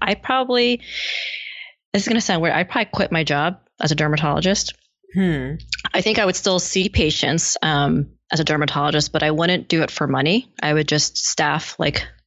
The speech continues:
Speaker 1: the low income clinics or the Medicaid clinics, but it would give me the freedom to really treat the patients that really need it. And I don't, and I don't have to worry about getting paid.
Speaker 2: That's really admirable. I like that. I like that a lot.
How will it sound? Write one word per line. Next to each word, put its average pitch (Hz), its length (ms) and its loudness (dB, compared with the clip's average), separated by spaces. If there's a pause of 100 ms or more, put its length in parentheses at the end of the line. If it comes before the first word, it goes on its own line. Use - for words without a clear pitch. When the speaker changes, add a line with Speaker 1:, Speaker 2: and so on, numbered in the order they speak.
Speaker 1:
the 147 80 -2
low 151 180 2
income 190 420 0
clinics 180 480 0
or 165 60 0
the 175 80 0
Medicaid 156 480 0
clinics, 160 500 0 (440)
but 170 80 0
it 170 40 2
would 170 120 0
give 196 100 2
me 202 80 2
the 196 120 2
freedom 180 340 2
to 175 160 0
really 156 180 2
treat - 240 -2
the - 60 -2
patients 151 400 0
that 131 120 0
really 143 200 2
need 143 180 2
it. 147 80 2
And 147 100 0
I 147 60 2
don't, 151 160 -4
and 147 220 0
I 170 160 0
don't 170 160 0
have 151 140 -2
to 147 100 -2
worry 139 100 2
about 123 220 -2
getting - 200 -2
paid. - 360 -2 (1400)
Speaker 2:
That's 196 380 -2 (100)
really 156 460 0 (200)
admirable. 170 540 0
I 165 140 2
like 208 260 0
that. 202 220 -4
I - 20 -2
like 175 200 -4
that 175 100 -2
a 165 60 0
lot. 165 440 -2